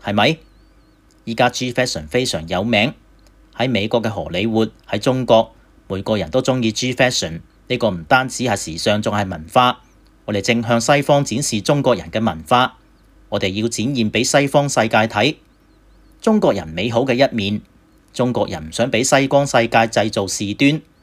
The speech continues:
中國人係愛好和平嘅民族，我哋中國人要同西方世界達成千年嘅和平共處，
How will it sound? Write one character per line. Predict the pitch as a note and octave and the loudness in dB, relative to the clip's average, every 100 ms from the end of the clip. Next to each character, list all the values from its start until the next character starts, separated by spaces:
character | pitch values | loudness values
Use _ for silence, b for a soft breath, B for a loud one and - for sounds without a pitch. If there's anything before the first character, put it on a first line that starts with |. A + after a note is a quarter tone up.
| b b _ _ _ _ _ _ _ _ _ _ - | b b _ _ _ _ _ _ _ _ _ _ -6
中 | C3+ C3 | -4 -2
國 | A#2+ A2+ | -2 -2
人 | F#2+ E2 | -6 -10
係 | G#2+ G#2 | -10 -6
愛 | A#2+ A#2 | -2 -2
好 | A#2 A#2 | -4 -6
和 | G2+ E2+ | -6 -10
平 | F2 F#2 E2+ | -12 -12 -4
嘅 | A#2+ | -4
民 | A#2+ F#2 E2 F2 | -2 -6 -8 -2
族， | B2 A2+ - _ - - - - _ _ _ _ _ | 0 -2 -6 _ -20 -20 -20 -20 _ _ _ _ _
我 | - A2+ | -6 -2
哋 | A2 | 0
中 | C#3+ C#3+ | 0 0
國 | C3 B2 | 0 0
人 | G#2+ E2+ E2 b b - | -2 -8 -10 b b 2
要 | F3+ | 2
同 | G2 | 2
西 | F2+ G3 G3 | 0 2 2
方 | F#3+ G3 | 4 4
世 | F3+ C#3+ B2+ | 4 0 0
界 | B2 A#2+ B2 - - - _ | 2 2 2 -4 -20 -20 _
達 | G#2+ G#2 | -2 -2
成 | - F2 F2 - | -4 -10 -12 -6
千 | D#3+ C#3+ | -4 -2
年 | B2 F2 | -4 -2
嘅 | A2+ A#2 | 2 2
和 | G#2 E2+ D#2+ | 0 -6 -8
平 | G2 E2 - | -10 -10 -4
共 | A2 A2 | -2 -2
處， | - | -2